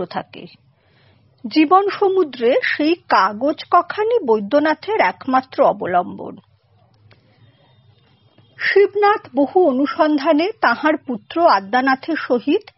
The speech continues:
এক ধনীর একমাত্র কন্যার বিবাহ দিয়া বিষয়বৃদ্ধির আরেকটি সুযোগ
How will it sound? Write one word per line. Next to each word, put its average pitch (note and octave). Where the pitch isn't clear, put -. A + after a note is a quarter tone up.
এক D#4
ধনীর D#4+
একমাত্র C#4+
কন্যার C#4
বিবাহ G#3+
দিয়া A3
বিষয়বৃদ্ধির F#4+
আরেকটি A3+
সুযোগ C4+